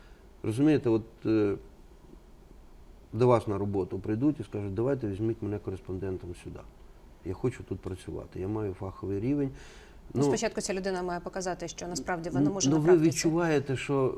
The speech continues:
Speaker 1: що вам не треба ця людина в команді. Таке буває в житті. Ви відчуваєте, от воно не ваше.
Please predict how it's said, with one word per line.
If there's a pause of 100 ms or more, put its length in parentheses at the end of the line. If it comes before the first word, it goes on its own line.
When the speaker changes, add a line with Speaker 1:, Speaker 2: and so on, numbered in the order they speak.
(140)
Speaker 1:
що
вам
не
треба
ця
людина
в
команді.
Таке
буває
в
житті. (960)
Ви
відчуваєте,
от
воно
не
ваше.